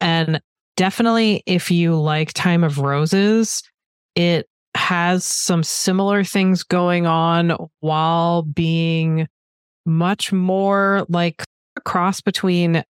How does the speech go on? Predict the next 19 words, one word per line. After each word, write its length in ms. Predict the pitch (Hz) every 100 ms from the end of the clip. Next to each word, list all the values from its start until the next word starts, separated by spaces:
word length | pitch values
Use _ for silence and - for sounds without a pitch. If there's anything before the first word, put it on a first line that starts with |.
| _ _
Alphaville 1300 | 170 170 190 - 185 165 180 180 175 170 170 170 170 -
and 760 | 165 160 160 156 156 151 151 147 - _ _
a 120 | 170
more 600 | 165 160 170 170 160 147 -
overt 580 | 170 170 147 151 160 156
kind 320 | - 170 151
of 260 | 147 135 - - _ _ _ _ -
satire 1300 | - - - 143 160 - - 180 - - 226 240 -
of 160 | 180 170
that 200 | 170 -
kind 200 | 180 170
of 140 | -
post-apocalyptic 1080 | - 175 - 180 165 160 160 165 - 160 -
Cold 300 | - 165 160
War 300 | 156 156 151
sci-fi, 720 | 147 139 147 - 170 180 202 - _ _ -
but 140 | 175
it's 360 | 170 190 - - _ _ -
beautiful. 720 | 156 165 156 - 139 - -